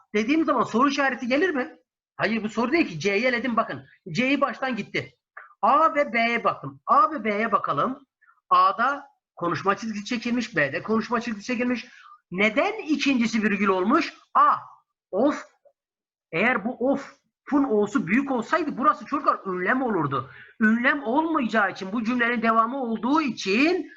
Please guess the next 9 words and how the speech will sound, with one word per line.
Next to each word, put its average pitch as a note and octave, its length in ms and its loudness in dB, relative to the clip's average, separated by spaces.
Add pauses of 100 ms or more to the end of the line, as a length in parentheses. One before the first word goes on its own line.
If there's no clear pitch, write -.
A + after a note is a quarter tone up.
(220)
buraya A3+ 320 2
virgül G3+ 300 -2
konmuş. E3+ 300 2 (120)
Evet. D#3 240 -2 (360)
A C#4+ 280 6
ve B3 200 -6
B'deki G#3 460 0
virgüller G3+ 520 2
doğru. F3+ 460 -2